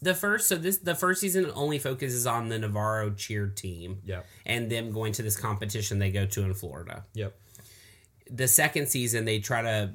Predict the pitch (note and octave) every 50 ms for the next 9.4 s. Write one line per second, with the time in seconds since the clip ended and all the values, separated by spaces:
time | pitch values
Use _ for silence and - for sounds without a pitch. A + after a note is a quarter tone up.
0 | - - - A#2 A2 G#2+ G#2+ G#2 - A#2 A2+ - C3 B2+ A#2+ A2+ G#2+ G2 G#2 G#2
1 | - - A2+ A2 G#2 G2+ - A2+ G#2 G2 - G#2 G2+ G2 G2 G#2+ G#2+ G#2 G#2+ G2+
2 | G2+ G2+ G2+ G2 F#2+ G2 - - A2+ A#2 A2 G#2 G2 F#2+ F#2 G2+ G2 G2 F#2+ G2
3 | G2 F#2 F#2+ F#2 F#2 F#2 - - - - G#2+ G#2 G2 F#2 F2 F2 F2+ G2 G#2 G2+
4 | F#2+ F#2+ F#2 F#2 F#2 - - - - - - - - - G#2+ G#2 G2+ G2 F#2+ F#2+
5 | F#2+ F#2+ F#2+ F#2 G2 G#2 - _ _ _ _ _ _ - A2+ A#2 A2 A2 G#2 -
6 | A#2+ G#2+ A2 G#2+ G#2 - A2 A2 G#2 G2+ A2+ G#2+ A2 G#2+ G#2 G#2 G#2 G#2+ G#2 G#2
7 | G2 G2+ - - - G2+ G2+ G2 F#2+ G2+ F#2 F#2 F#2 F#2 F#2 F2+ F#2+ F#2 F2+ E2+
8 | D#2 - - - - A2 G#2+ G#2 G2+ G#2 G2 F#2+ G2 - - - - - - -
9 | - D3 D#3+ D#3+ E3+ F#3 D3+